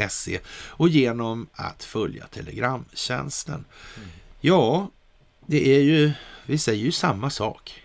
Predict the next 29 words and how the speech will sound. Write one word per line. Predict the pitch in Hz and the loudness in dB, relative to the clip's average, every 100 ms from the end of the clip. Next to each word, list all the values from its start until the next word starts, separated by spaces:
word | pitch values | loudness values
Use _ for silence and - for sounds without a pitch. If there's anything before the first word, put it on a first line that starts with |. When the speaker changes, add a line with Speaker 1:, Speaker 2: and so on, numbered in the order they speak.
| - | -2
Speaker 1:
hela | 147 147 | 0 4
Speaker 2:
Ja, | 156 113 127 165 | 4 4 4 2
Speaker 1:
tiden. | 135 98 | 0 -2
Speaker 2:
ja, | 98 | -2
ja, | 101 95 | -2 -4
det | 107 | -6
är | |
inte | 104 - | -8 -2
Speaker 1:
Och | |
det | 131 135 | 2 2
går | 151 | 2
Speaker 2:
mycket | 151 | 4
Speaker 1:
bara | 170 | 4
Speaker 2:
nytt | 147 | 4
Speaker 1:
varv | 139 131 | 2 0
på | - | 0
Speaker 2:
så. | 123 | 0
Speaker 1:
varv | 110 104 | 0 0
på | - 117 | 0 0
varv | 98 85 | 0 -2
Speaker 2:
Ja, | |
Speaker 1:
på | - | -4
varv. | 90 92 92 92 | -4 -4 -6 -8
Speaker 2:
ja, | |
det | 95 | -8
är | - | -8
cirkel, | - 156 95 - 107 104 95 101 | -2 -2 -2 -6 -8 -6 -8 -10
Speaker 1:
Ja. | - _ - - - _ - _ | -16 _ -20 -20 -20 _ -20 _
Sådär. | - 120 - | -2 0 0